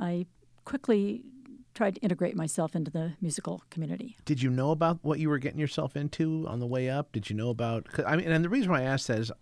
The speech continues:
Speaker 2: I'm also a California native, native from the Los Angeles area, and I never really even knew about San Luis Obispo until about two thousand nine, which was a year before Opera San Luis Obispo. I even knew about them.
Speaker 1: Wow. Well, I,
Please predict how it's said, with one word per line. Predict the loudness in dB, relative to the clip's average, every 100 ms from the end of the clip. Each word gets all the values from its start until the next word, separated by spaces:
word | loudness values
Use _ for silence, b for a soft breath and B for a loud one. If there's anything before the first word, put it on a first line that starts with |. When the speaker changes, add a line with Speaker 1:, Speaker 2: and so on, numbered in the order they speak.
| -8
Speaker 2:
I'm | 0 2
also | 2 0 -2
a | -2
California | -2 -2 -4 -4 -2
native, | -2 -4 -2
native | -2 -2 -4
from | -6 -6
the | -4
Los | -4 -2 -2
Angeles | -2 -4 -6 -4
area, | -4 -2 -2 -4 B B B B
and | -2 -2 0
I | 2 4
never | 4 2 2
really | 2 2 2
even | 0 0
knew | 0 2
about | 2 0 0
San | 0 0 0
Luis | -2 -2
Obispo | -2 -2 0 0 0
until | -2 0 0
about | 0 -2
two | -2 -2
thousand | 0 -2 -2 -2
nine, | 0 0
which | 0 -2
was | -2
a | 0
year | 2 2
before | 0 -2 0 2 2 -2 b b b b
Opera | -4 0 0
San | 2 0 2
Luis | 0 -2
Obispo. | -2 -2 -2
I | 0
even | 0 0
knew | 0
about | 0 0
them. | 0 0 -2 -6 -2
Speaker 1:
Wow. | 0 0 -2 -6 B B B B 4
Well, | 6 6 2 -12 -12
I, | -6 4 4